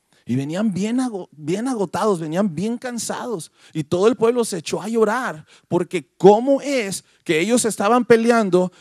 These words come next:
y por acá les robaron a sus hijos y a sus esposas. Entonces, yo creo que lo que más difícil se les hacía era, estaban tan agotados como decir,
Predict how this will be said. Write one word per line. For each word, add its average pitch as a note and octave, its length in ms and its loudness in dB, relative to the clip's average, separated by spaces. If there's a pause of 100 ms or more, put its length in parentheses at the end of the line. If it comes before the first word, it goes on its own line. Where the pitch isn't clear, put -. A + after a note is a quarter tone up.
y D#3+ 100 -4
por D#3 220 -2
acá A#3 480 -2
les F3 200 0
robaron F#3 680 2
a - 80 -8
sus D3 220 -6
hijos F#3+ 260 -4
y F#3+ 40 -6
a F3 40 -8
sus D#3+ 180 -8
esposas. - 540 -16 (1000)
Entonces, F#3 500 0 (560)
yo E3+ 160 4
creo A3+ 200 6
que A3+ 160 4
lo F#3 240 0
que F#3 100 -6
más F#3+ 420 -2
difícil A#3+ 440 -6
se A3+ 100 -2
les G3 140 -6
hacía G3 340 -2
era, G#3 240 -2 (640)
estaban F3+ 440 0
tan G#3+ 200 0
agotados G3 640 6
como F#3 220 0
decir, F3 380 4